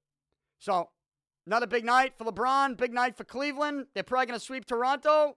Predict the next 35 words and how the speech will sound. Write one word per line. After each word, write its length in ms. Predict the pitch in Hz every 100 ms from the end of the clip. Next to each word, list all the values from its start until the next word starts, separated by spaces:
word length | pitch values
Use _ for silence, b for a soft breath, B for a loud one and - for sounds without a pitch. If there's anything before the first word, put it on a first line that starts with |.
| _ -
Kyle 280 | 233 254
Lowry, 520 | 247 254 285 294 294 233 _ _ _
just, 280 | 233 220 _ _ _
just 260 | 208 -
soft 300 | - 220 220
as 100 | 220
they 120 | 185 214
come. 280 | 233 226 - _ _ _ _ _ _ _
Soft 520 | - - 202 208 - -
as 260 | 196 196 -
they 180 | 185
come. 300 | 170 180 165 -
In 140 | 208
the 100 | 202
Stanley 640 | - - 254 262 262 269
Cup 360 | - 240 240 - -
playoffs 540 | 202 247 240 226 - 190
last 400 | 214 196 - 185
night, 320 | 240 269 254 _ _ _
the 80 | 175
San 280 | - 269 277
Jose 180 | 226 220
Sharks 560 | - 262 262 262 - _ -
take 200 | 240 214
a 120 | 190
two 260 | - 285
to 80 | 294
one 220 | 269 262
series 440 | 233 269 262 240 175
lead 240 | 254 262
in 60 | 240
the 60 |
Western 340 | 202 254 - 247
Conference 400 | 226 214 185 151
Finals. 500 | 254 262 262 254